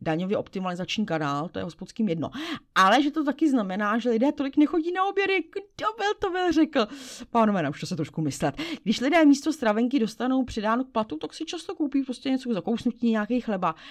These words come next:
ale rozhodně je to mnohem menší motivace jít na oběd.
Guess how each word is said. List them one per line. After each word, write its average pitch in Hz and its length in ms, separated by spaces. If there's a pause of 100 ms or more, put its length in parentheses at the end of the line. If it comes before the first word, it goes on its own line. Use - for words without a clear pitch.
(120)
ale 214 180
rozhodně 208 360
je 214 60
to 226 140
mnohem 208 320
menší 190 260
motivace 185 500
jít 208 280
na 165 120
oběd. 123 340